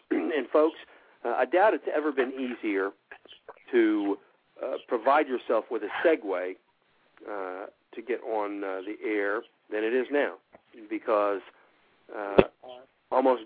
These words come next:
daily on the, uh, especially on the conservative talk radios, folks are talking about the, uh, the Constitution, about the Bill of Rights, about the Founding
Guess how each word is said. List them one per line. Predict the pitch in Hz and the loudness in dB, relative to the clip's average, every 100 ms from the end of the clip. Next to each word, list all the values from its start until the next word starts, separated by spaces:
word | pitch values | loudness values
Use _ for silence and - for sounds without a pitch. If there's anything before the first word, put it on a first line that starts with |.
| 113 | 2
daily | 131 165 107 123 - _ _ _ _ - - _ _ | 4 4 0 -6 -16 _ _ _ _ -20 -20 _ _
on | - 113 110 | 0 0 0
the, | 110 110 110 104 | 0 0 2 2
uh, | 98 98 | 0 -2
especially | - 165 160 120 | -2 -4 -2 -2
on | 107 | -2
the | 104 | -4
conservative | 110 - 123 110 95 | -6 0 2 2 0
talk | 113 101 - | 0 0 0
radios, | 104 98 98 120 _ _ - - - _ - | -4 -2 -6 -8 _ _ -20 -20 -20 _ 2
folks | 143 - - | 2 2 -2
are | 143 | -2
talking | - 143 160 139 104 123 _ _ _ _ _ 113 | 2 2 2 0 -8 -8 _ _ _ _ _ -14
about | 113 113 107 - | -2 0 0 -2
the, | 113 107 101 95 | -2 0 0 0
uh, | 92 _ _ _ _ _ _ | -4 _ _ _ _ _ _
the | 113 | -10
Constitution, | - 113 101 110 - 107 95 104 - - | -2 -2 -2 -8 -10 -10 -10 -16 -20 -8
about | 120 120 | -6 -4
the | 120 | -2
Bill | 117 107 | 0 0
of | 98 | 0
Rights, | 92 90 - - - _ _ - | -6 -6 -12 -20 -20 _ _ -14
about | 113 123 135 | -2 -2 -2
the | - | -4
Founding | 120 107 | -2 -2